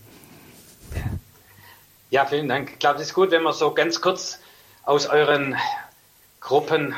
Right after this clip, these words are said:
so ein paar Feedbacks bekommen. Was hat euch bewegt? Äh, was sind vielleicht auch Themen, die zusätzlich aufgekommen sind? Ähm,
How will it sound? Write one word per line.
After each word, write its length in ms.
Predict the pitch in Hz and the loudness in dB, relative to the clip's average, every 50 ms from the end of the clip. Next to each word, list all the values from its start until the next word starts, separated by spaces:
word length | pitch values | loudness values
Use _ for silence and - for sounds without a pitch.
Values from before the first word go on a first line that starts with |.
| - - - | -12 -14 -14
so 180 | - - 139 123 | -10 -6 -4 -4
ein 160 | 123 120 120 | -4 -4 -2
paar 260 | - 143 139 147 - | 2 2 2 2 2
Feedbacks 580 | - 160 151 - - - 147 143 143 - - - | -2 -8 -10 -10 -8 -2 -2 -2 -2 -4 -10 -8
bekommen. 440 | - 139 135 - 143 139 143 135 | -8 -6 0 0 0 0 0 -2
Was 180 | 127 127 127 - | -2 -2 0 0
hat 120 | 139 127 131 | -2 -2 0
euch 220 | - 127 123 - | -2 -2 -2 0
bewegt? 500 | - 127 117 127 123 127 123 - - - - - - - - - - - - | -2 0 2 2 0 0 -2 -8 -14 -16 -20 -20 -20 -20 -20 -20 -18 -8 -2
Äh, 180 | 120 117 113 110 | 0 2 2 2
was 160 | 113 113 - | 2 0 -2
sind 160 | 123 117 113 | -4 -6 -4
vielleicht 360 | 127 117 117 113 113 113 - | 0 0 2 2 0 -2 0
auch 360 | 117 117 113 113 110 - - | 0 2 2 2 0 -2 -12
Themen, 400 | - - - 123 117 123 123 117 | -12 -4 -2 -2 0 0 -2 -2
die 200 | 117 117 113 110 | -2 -2 -4 -4
zusätzlich 640 | 110 - - 127 120 120 - 120 113 - 117 - - | -6 -4 -2 -2 -2 2 0 0 0 0 -6 -6 -2
aufgekommen 600 | 117 131 131 - - 120 - - 120 117 120 113 | 0 -2 -2 -2 -8 -6 -2 0 0 0 0 -2
sind? 260 | 120 120 113 110 113 - - - - - - - _ _ - | -2 -4 -4 -4 -8 -12 -18 -20 -20 -20 -20 -20 _ _ -6
Ähm, 440 | - 113 110 110 110 107 104 104 104 | 0 2 2 2 0 -2 -8 -12 -16